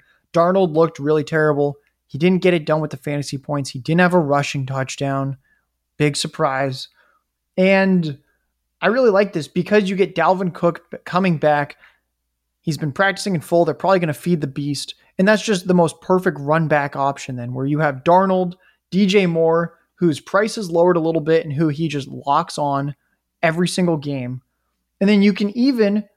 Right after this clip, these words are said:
throw in Chuba Hubbard. So you could just, they're basically just giving you Darnold, D J Moore, Chuba Hubbard, and Dalvin Cook. No one's gonna play that because it's two running backs from the same game.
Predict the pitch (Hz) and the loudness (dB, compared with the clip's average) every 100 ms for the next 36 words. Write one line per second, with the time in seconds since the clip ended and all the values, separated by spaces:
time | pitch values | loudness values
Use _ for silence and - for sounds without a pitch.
0 | _ _ _ _ 165 214 226 180 - 214 | _ _ _ _ 2 4 4 2 0 2
1 | 202 170 208 147 131 196 214 196 196 185 | 2 2 -2 -4 -8 -6 -2 -2 -4 -8
2 | _ 185 180 233 - 277 214 170 - 185 | _ -2 2 0 0 -4 -2 -4 2 2
3 | 202 180 139 - 143 156 185 196 196 190 | 4 0 -2 -2 0 2 2 0 -2 -10
4 | _ _ _ _ _ - 175 185 202 175 | _ _ _ _ _ -2 0 2 2 4
5 | 175 180 - 202 180 147 151 175 175 - | 2 0 -2 0 0 2 2 2 0 -4
6 | _ 156 151 147 135 135 139 143 131 - | _ -4 -2 -2 -2 -2 -2 -4 -8 -4
7 | 180 - _ _ _ _ _ _ _ _ | -6 -6 _ _ _ _ _ _ _ _
8 | - 147 214 247 233 180 - 208 180 143 | -4 2 4 4 0 -2 2 4 4 0
9 | 151 147 147 139 - - 214 196 185 175 | -4 -6 -6 -8 -8 -2 2 2 2 0
10 | 170 - 143 - 156 139 127 135 - | -2 -6 -8 -6 -6 -6 -8 -12 -14